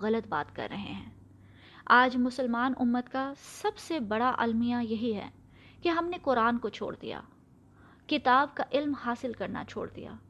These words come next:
ہم بچوں کو قرآن کے الفاظ تو پڑھنا سکھا دیتے ہیں، لیکن قرآن کا مطلب، اس کے احکامات نہیں سکھاتے۔ ایک عام انسان کی اپنی کتاب اور اپنے مذہب سے دوری ہی ریلیجس کلرجی کو امپاور کرتی ہے۔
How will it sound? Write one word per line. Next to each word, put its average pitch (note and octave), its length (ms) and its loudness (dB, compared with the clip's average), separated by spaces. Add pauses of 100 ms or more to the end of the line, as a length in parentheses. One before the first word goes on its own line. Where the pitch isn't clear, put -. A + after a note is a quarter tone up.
(920)
ہم C4 160 6
بچوں C4 280 0
کو C#4+ 120 -2
قرآن C4 400 2
کے C#4+ 200 -4
الفاظ A#3+ 500 0
تو D#4+ 120 -4
پڑھنا B3+ 400 -2
سکھا A#3 380 -4
دیتے A3+ 260 -4
ہیں، A#3+ 160 -8 (420)
لیکن C#4 300 0
قرآن B3+ 360 4
کا C4 100 -2
مطلب، A#3 480 0 (340)
اس - 160 -4
کے B3+ 180 0
احکامات A#3+ 560 -2
نہیں A3 180 -4
سکھاتے۔ - 440 -10 (680)
ایک F4+ 360 4
عام F4 420 8
انسان D4 560 -2
کی A#3+ 300 -8 (220)
اپنی B3+ 280 -2
کتاب B3+ 520 2 (120)
اور B3+ 140 -2
اپنے C4 300 0
مذہب A#3+ 380 0
سے C#4 160 -4
دوری B3 420 2
ہی A#3+ 240 -2 (520)
ریلیجس C4+ 500 2
کلرجی A#3+ 460 2
کو C4 120 0
امپاور G#3 400 2
کرتی - 380 -8
ہے۔ G#3 140 -8